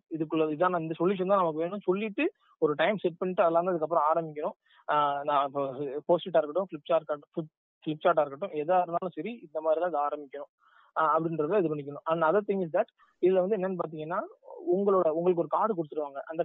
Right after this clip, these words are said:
கார்டுல ஒரு, நீங்க ஒரு, ஒரு, ஒரு ஐடியாவை இது வரைவீங்க. ஓகேவா? அந்-,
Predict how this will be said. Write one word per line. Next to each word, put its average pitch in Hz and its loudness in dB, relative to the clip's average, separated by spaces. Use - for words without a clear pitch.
கார்டுல 185 -4
ஒரு, 165 -4
நீங்க 180 -2
ஒரு, 196 0
ஒரு, 165 0
ஒரு 160 2
ஐடியாவை 170 2
இது 160 -2
வரைவீங்க. 151 -2
ஓகேவா? 143 -2
அந்-, 165 0